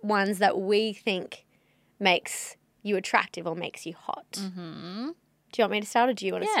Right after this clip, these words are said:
Speaker 1: start?
Speaker 2: you can start. Kick us off.
Speaker 1: All right. Ironing your clothes.
Speaker 2: Ooh, yeah.
Speaker 1: There is nothing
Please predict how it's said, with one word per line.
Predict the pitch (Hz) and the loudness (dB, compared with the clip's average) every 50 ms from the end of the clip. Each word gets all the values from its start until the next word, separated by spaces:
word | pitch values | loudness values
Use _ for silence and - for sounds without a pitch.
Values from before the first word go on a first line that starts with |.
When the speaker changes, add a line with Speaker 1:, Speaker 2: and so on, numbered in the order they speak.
| - | 2
Speaker 1:
start? | 151 160 | 2 0
Speaker 2:
you | 226 254 | -2 -4
can | - 247 190 | -4 -6 -6
start. | - - 156 - - - | -6 -4 -4 -4 -4 -2
Kick | - 262 226 | -2 -2 -2
us | 233 - 226 | 0 2 4
off. | 208 190 165 - - - | 6 6 4 4 4 6
Speaker 1:
All | 214 226 220 | 6 8 8
right. | 208 202 202 196 190 170 - - _ _ _ - _ _ _ _ _ _ _ _ _ _ _ _ _ - | 8 8 6 6 4 2 0 -4 _ _ _ -20 _ _ _ _ _ _ _ _ _ _ _ _ _ 4
Ironing | - 269 285 311 339 359 370 381 403 392 359 | 8 10 10 10 10 8 8 6 6 6 8
your | 339 302 294 285 | 8 8 8 6
clothes. | - - - - 269 254 254 247 233 220 196 175 170 - - - - - - - - _ - - _ - 214 | 4 2 4 8 10 10 12 12 10 8 8 4 2 -2 -6 -10 -10 -10 -12 -14 -18 _ -20 -20 _ -6 -2
Speaker 2:
Ooh, | 226 240 247 254 247 240 233 | 0 0 2 2 2 2 0
yeah. | 220 180 185 180 185 190 196 202 208 202 202 202 196 196 185 175 160 113 82 - | 0 0 -2 -2 0 0 2 2 4 4 4 4 4 2 2 0 0 0 2 6
Speaker 1:
There | 254 269 294 311 330 | 6 8 8 8 6
is | 349 370 381 359 339 - - _ - | 6 4 2 2 0 -4 -6 _ -2
nothing | 254 262 262 262 269 269 277 285 294 311 285 - - 330 359 403 | 0 2 4 4 6 6 8 8 6 6 2 0 -2 0 2 2